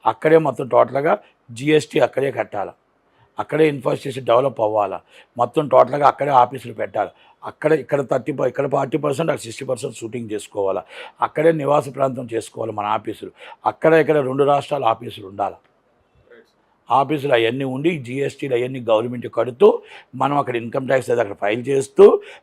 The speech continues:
మనం అక్కడ ఎంప్లాయ్‌మెంట్ కొన్ని పదివేల మందికి ఎంప్లాయ్‌మెంట్ ఇచ్చి అక్కడ వాళ్ళతో మనం షూటింగ్ చేస్తే మనం అక్కడ గవర్నమెంట్కి అక్కడ ప్రజలకి న్యాయం చేసిన వాళ్ళు అవుతాం. ఇక్కడి నుంచి కారులో వెళ్ళిపోయి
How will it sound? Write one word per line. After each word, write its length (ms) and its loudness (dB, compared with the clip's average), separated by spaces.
మనం 220 2
అక్కడ 220 0
ఎంప్లాయ్‌మెంట్ 640 2
కొన్ని 220 -8
పదివేల 380 -2
మందికి 300 -8
ఎంప్లాయ్‌మెంట్ 500 -4
ఇచ్చి 360 -6
అక్కడ 300 2
వాళ్ళతో 380 6
మనం 140 -6
షూటింగ్ 460 -10
చేస్తే 460 0
మనం 340 0
అక్కడ 300 2
గవర్నమెంట్కి 840 0
అక్కడ 220 -4
ప్రజలకి 560 -4
న్యాయం 340 -2
చేసిన 320 -12
వాళ్ళు 120 -8
అవుతాం. 260 -6
ఇక్కడి 320 4
నుంచి 140 -4
కారులో 380 8
వెళ్ళిపోయి 580 4